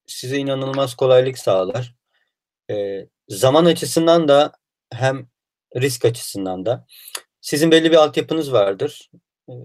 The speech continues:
bu altyapıyla onu zaten kolayca yapabilirsiniz. Aynı, aynı ürünleri yaparak. Ya bir trend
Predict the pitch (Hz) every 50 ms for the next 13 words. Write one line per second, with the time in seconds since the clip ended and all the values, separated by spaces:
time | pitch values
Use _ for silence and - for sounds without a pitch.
0 | - _ _ _ _ _ _ _ _ _ _ _ - 139 147 147 143 135 120 -
1 | 151 135 - 151 151 147 139 147 143 143 143 143 127 143 147 143 - 147 131 -
2 | 139 139 139 135 131 135 135 127 123 131 120 123 123 127 120 120 - 104 98 90
3 | - _ - 127 120 113 110 107 107 104 107 _ _ _ _ _ _ _ _ _
4 | _ _ _ _ _ _ _ _ _ _ _ _ _ _ _ _ _ - 139 135
5 | 127 120 120 117 117 117 113 113 113 113 117 113 117 117 - - 104 - - 104
6 | 92 90 90 - _ _ _ - _ _ - 127 120 120 139 127 - - 156 160
7 | 165 160